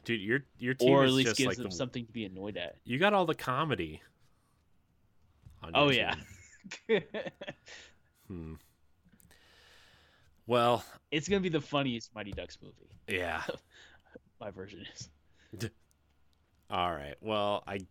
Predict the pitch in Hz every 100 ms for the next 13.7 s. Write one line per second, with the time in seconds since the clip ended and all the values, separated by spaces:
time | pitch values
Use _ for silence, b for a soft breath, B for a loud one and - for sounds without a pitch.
0 | - 107 113 110 - - 78 - - 87
1 | 82 80 73 - - - 90 85 85 78
2 | 76 69 76 - - _ _ _ - 104
3 | 104 107 104 92 90 85 80 - _ _
4 | 104 120 135 139 131 120 107 101 90 87
5 | 87 85 127 139 139 139 131 123 110 104
6 | 92 - - - - - - - - -
7 | - B B B B B B _ _ -
8 | - 107 - - - 92 104 101 - 104
9 | - 101 90 101 - 90 82 - 85 82
10 | 85 - 90 90 76 64 67 - - -
11 | 76 67 67 - 98 104 98 101 - -
12 | 98 - 90 87 87 90 82 - - 73
13 | - - _ _ - 80 80